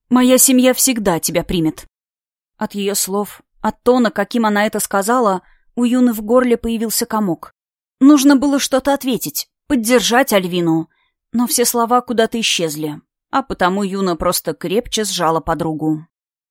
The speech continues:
"Ну так что, мне ещё долго портал держать?" — раздалось недовольное ворчание стража. "Раньше не могли попрощаться? Только зря энергию трачу".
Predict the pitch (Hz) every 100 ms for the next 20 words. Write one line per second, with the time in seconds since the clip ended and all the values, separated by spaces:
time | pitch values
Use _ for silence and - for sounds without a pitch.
0 | _ _ _ 247 302 320 - - 233 156
1 | - 214 277 277 - 277 302 381 254 -
2 | 202 - 180 165 185 175 165 - - _
3 | _ _ 208 175 208 208 208 214 202 190
4 | 208 247 208 185 202 214 185 226 - 220
5 | 170 160 156 165 _ _ _ _ _ _
6 | - 330 320 - 220 247 294 311 370 -
7 | 196 202 - 180 - 170 151 - _ 247
8 | 240 226 214 233 254 262 190 165 180 190
9 | 165 - 170 156